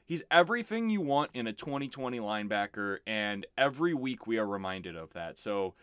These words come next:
he was awesome. And then I gotta give a shout out as well. Once again,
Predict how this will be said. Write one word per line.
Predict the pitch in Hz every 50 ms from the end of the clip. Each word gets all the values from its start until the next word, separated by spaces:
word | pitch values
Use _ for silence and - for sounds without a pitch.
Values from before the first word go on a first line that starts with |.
| - _ _ _ _
he | - 139 185 226
was | 208 180 147 143
awesome. | 131 127 127 123 - - 127 127 127
And | 131 135
then | 147 160 175
I | 180 170
gotta | 151 151 156 170 185
give | 160 175 156
a | 139
shout | 131 - - 139 143 143 143
out | 143 143 135
as | 131 123 117
well. | 120 131 143 165 156 139 139 143 - -
Once | - 101 120 131 156 -
again, | - 170 131 156 175 175 151 139 147 143